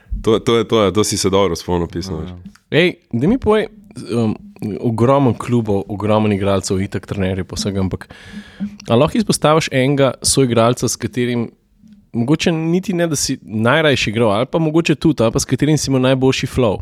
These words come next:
Speaker 3: A veš, ko se z enim poštekaš, ko ne rabiš z njim igrati leta, ampak kar vesta,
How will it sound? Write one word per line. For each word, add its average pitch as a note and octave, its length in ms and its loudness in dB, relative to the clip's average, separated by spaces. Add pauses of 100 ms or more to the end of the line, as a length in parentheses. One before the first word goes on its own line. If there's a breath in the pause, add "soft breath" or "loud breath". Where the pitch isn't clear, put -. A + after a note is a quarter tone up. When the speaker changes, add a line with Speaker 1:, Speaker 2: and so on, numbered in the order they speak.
(140)
Speaker 3:
A - 100 -6
veš, D3+ 120 2
ko A3+ 120 0
se E3+ 140 0
z C3 120 2
enim C#3+ 160 2
poštekaš, D3+ 500 -2
ko - 120 -4
ne A#2+ 100 0
rabiš B2+ 240 2
z A2+ 40 0
njim B2 120 4
igrati A2 300 0
leta, A2+ 280 2
ampak G2+ 280 -2
kar C#3 160 2
vesta, A2+ 640 0